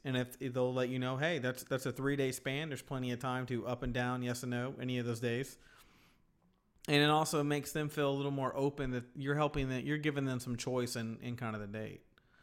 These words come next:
Now, what you don't wanna do is you don't want to come on too strong in the sense of as soon as they say something, you know, go back and forth and teeter with the time. Just kinda decide in general what kind of time really works for you. Seven o'clock is approachable.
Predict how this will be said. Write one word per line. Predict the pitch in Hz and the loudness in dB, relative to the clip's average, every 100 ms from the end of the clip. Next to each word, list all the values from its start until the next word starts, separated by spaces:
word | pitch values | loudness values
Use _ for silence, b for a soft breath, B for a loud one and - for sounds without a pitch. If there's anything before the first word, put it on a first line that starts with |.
| B B B B | B B B B
Now, | 139 | 8
what | 135 139 | 8 6
you | 135 | 6
don't | 147 156 | 6 6
wanna | 147 131 | 4 4
do | 123 123 120 123 | 4 4 4 0
is | - 117 113 110 - - b b b | 0 2 2 0 -6 -12 b b b
you | 123 | 0
don't | 123 127 127 | 2 2 2
want | 123 120 | 0 0
to | 127 120 117 117 - - _ _ _ _ _ | 0 2 0 -2 -6 -16 _ _ _ _ _
come | - 160 160 | 2 4 6
on | 151 | 4
too | 139 143 | 2 -2
strong | - 147 143 135 | 0 2 2 0
in | 127 | -2
the | |
sense | 120 139 123 | -2 -4 -2
of | 131 123 117 | 0 2 0
as | 123 123 | -2 -4
soon | 147 | -2
as | 139 | -2
they | 127 120 | 0 0
say | 127 | 0
something, | 127 127 117 117 113 110 - | 0 -2 0 0 0 -2 -4
you | 120 117 | -2 0
know, | 110 107 110 - B B B 135 | 2 0 -2 -8 B B B 4
go | 131 127 | 8 10
back | 127 123 | 8 8
and | 123 120 | 2 0
forth | 127 123 | 0 2
and | 117 | 0
teeter | - 123 117 | -2 0 0
with | 107 | 0
the | 107 | -2
time. | 117 107 98 101 - | -2 -2 -2 -8 -8
Just | 180 - | -6 0
kinda | 208 202 | 0 2
decide | 190 175 165 | 6 6 6
in | 156 | 4
general | 143 143 143 | 2 4 4
what | 139 | 2
kind | 135 143 | 0 -2
of | 135 | 2
time | 139 | 0
really | 131 127 | 2 2
works | 123 123 | 2 2
for | - 127 | 0 0
you. | 127 123 | 2 2
Seven | 120 143 143 | 2 0 0
o'clock | 139 135 127 | 2 2 2
is | 120 | -4
approachable. | 120 135 127 131 123 123 123 | -6 -4 -4 -4 -2 -2 -4